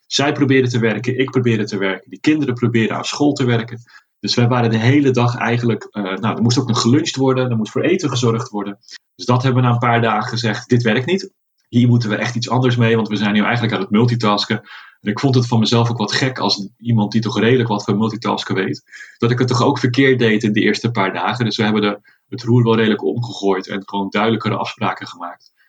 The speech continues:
Want als ik aan het werk ben, dan ben ik aan het werk. En dan moet je me even niet lastigvallen met andere zaken. Gun mij een periode van concentratie.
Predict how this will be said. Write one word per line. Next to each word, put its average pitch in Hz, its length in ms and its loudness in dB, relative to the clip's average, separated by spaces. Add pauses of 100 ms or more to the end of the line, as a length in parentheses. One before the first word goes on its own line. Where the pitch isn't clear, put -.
Want - 120 -10
als 120 180 2
ik 131 80 -2
aan 127 80 0
het 120 100 2
werk 107 280 0
ben, 107 180 2
dan 98 120 0
ben 101 120 0
ik 101 120 -2
aan 85 80 -6
het 80 80 -10
werk. 110 340 -2 (380)
En 92 100 -12
dan 90 120 -6
moet 98 140 -4
je 101 100 0
me 92 80 -4
even 98 240 -2
niet 123 160 4
lastigvallen 107 520 -2
met 87 100 -12
andere 127 340 0
zaken. 101 460 -2
Gun 127 260 2
mij 113 200 4
een 110 120 0
periode 107 440 2
van 101 140 -8
concentratie. - 840 -4